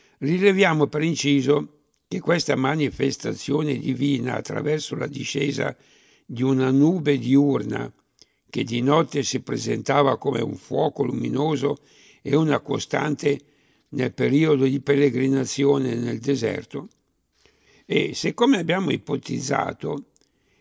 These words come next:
è vero che erano una sorta di supporto mobile per il carro di Yahweh, allora potremmo avere qui un'altra conferma del posarsi in una struttura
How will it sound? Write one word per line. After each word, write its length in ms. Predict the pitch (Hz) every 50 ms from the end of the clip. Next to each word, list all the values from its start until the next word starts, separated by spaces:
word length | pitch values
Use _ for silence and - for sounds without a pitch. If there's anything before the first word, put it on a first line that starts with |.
| _ _
è 160 | - - 127
vero 440 | 113 123 170 185 190 180 175 165 147
che 220 | - - 139 139
erano 460 | 151 156 135 139 139 135 135 127 - - _ _ _ _ _ _ -
una 280 | 127 127 127 127 117
sorta 480 | 104 - 135 131 143 151 - - 139 120
di 180 | 123 123 135 127
supporto 680 | - - 127 123 113 - - 151 165 165 135 - 135 127
mobile 560 | 123 131 143 165 151 139 143 139 139 139 - - _ _ _ _ _
per 160 | - - 110
il 120 | 113 - -
carro 340 | - 143 151 156 143 135
di 140 | 131 123 120
Yahweh, 480 | 131 143 170 185 175 156 143 - - - _ _ _ _ _ _ _ _ _ _ _ _ _ _ _ _ -
allora 300 | 185 202 208 214 220 208
potremmo 480 | - 196 202 165 170 202 196 180 175 175
avere 300 | 160 151 165 165 165 147
qui 160 | - 151 156
un'altra 380 | 151 156 147 147 147 139 135
conferma 720 | 120 - 147 143 127 - 120 131 139 131 120 123 120 117 117
del 280 | - 123 131 123 120 113
posarsi 1300 | - _ - 131 139 135 131 117 135 135 123 101 92 92 95 - - - - - - - 143 - -
in 140 | - 123 135
una 360 | 151 165 156 143 135 127 113
struttura 800 | 107 - - - - - - - 143 151 160 165 170 175 180 202